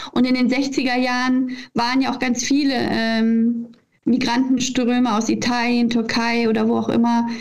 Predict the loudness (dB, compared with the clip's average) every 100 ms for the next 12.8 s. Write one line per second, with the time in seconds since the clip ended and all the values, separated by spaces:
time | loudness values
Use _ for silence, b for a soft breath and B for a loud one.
0 | B -4 -2 0 -2 0 2 2 0 0
1 | 0 0 0 0 0 0 -2 0 -2 0
2 | 2 2 4 2 2 2 2 2 2 0
3 | 0 0 0 0 -2 0 0 0 0 0
4 | 0 -4 -2 0 2 2 2 0 0 0
5 | 0 0 -2 0 0 0 0 0 -2 0
6 | 0 0 0 0 -2 -2 0 2 2 0
7 | -4 B B B -4 0 0 0 2 0
8 | -2 -2 -2 0 -2 0 -2 0 -2 0
9 | 0 2 2 2 0 0 2 2 4 4
10 | 4 2 -2 B B _ _ 2 2 2
11 | 2 2 2 0 2 2 0 2 2 2
12 | 2 2 2 2 0 0 -2 -4